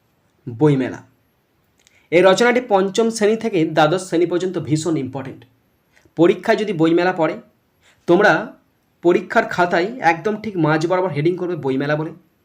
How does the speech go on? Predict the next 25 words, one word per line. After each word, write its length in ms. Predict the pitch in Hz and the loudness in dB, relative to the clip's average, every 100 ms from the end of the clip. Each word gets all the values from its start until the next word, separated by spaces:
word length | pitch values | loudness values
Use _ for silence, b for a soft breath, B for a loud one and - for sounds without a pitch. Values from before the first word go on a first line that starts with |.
| _ _ _ | _ _ _
তারপরে 360 | - 185 196 226 226 | 2 2 2 -4 -2
পয়েন্ট 320 | 165 165 185 | 0 0 0
দিয়ে 220 | 156 156 | 0 0
দিয়ে 140 | 160 254 | 0 -2
লিখতে 260 | 175 160 | -6 -4
শুরু 160 | 131 127 | -6 -8
করবে। 200 | 117 - _ _ _ _ _ _ _ _ _ - | -12 -18 _ _ _ _ _ _ _ _ _ -4
এখানে 280 | 160 208 220 | 0 2 2
আমি 120 | 233 | 0
প্রথম 400 | 233 175 208 208 | 0 -2 -2 -2
পয়েন্ট 260 | 196 190 | -2 0
দিয়েছি 220 | 185 196 185 | 0 -2 -2
ভূমিকা, 360 | 143 156 160 185 - _ _ _ _ | 2 2 0 -8 -20 _ _ _ _
তোমরাও 260 | 139 131 170 | -6 -2 -2
প্রথম 300 | 151 151 165 | -4 -6 -6
পয়েন্ট 260 | 170 151 | -6 -6
দেবে 140 | 151 156 | -4 -6
ভূমিকা। 360 | 127 - 151 - _ _ _ _ _ _ _ _ _ _ _ - | -4 -8 -8 -16 _ _ _ _ _ _ _ _ _ _ _ -4
নেক্সট 320 | 135 196 - | 0 0 0
মেন 160 | 202 202 | 0 0
পয়েন্ট 260 | 208 214 180 | 0 -2 0
বইমেলার 420 | 156 180 185 190 | 0 2 2 -2
সূচনা 460 | 190 - 160 190 123 120 - | -4 -4 -2 -2 -6 -10 -8
ও 140 | 147 | -4
ইতিহাস। 580 | 143 127 151 151 156 - | -4 -4 -6 -6 -8 -16